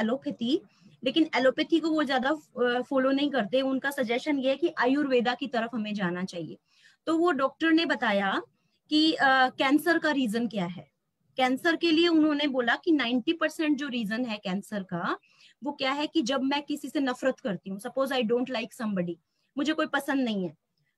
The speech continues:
तो मैं क्या करती हूँ कि उसके प्रति negative feelings बहुत ज्यादा देती हूँ। हमारे अंदर cells होती हैं, जो मेरे अंदर cells मतलब कोशिका, सबसे छोटी unit जिससे हमारी पूरी human body बनी हुई है।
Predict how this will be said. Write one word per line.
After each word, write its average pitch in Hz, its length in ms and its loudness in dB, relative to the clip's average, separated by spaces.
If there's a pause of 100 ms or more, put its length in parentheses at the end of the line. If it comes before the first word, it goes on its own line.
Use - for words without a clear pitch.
तो 320 80 0
मैं 311 140 2
क्या 311 160 2
करती 294 320 -2
हूँ 320 200 0
कि 339 280 2 (300)
उसके 320 300 -2
प्रति 320 300 -2
negative 330 460 2
feelings 285 540 0
बहुत 233 260 0
ज्यादा 208 220 0
देती 175 320 -6
हूँ। - 120 -12 (400)
हमारे 277 300 4
अंदर 320 220 4
cells 262 480 2
होती 185 360 -2
हैं, 156 80 -12 (540)
जो 311 140 2
मेरे 339 220 4
अंदर 359 240 2
cells 302 380 0
मतलब 302 280 -2
कोशिका, 247 580 -2
सबसे - 300 -6
छोटी 302 300 -4
unit 277 320 0
जिससे 254 280 -6
हमारी 254 280 -2
पूरी 254 320 -4
human 220 320 -4
body 202 240 -4
बनी 185 200 -4
हुई 170 180 -8
है। - 120 -18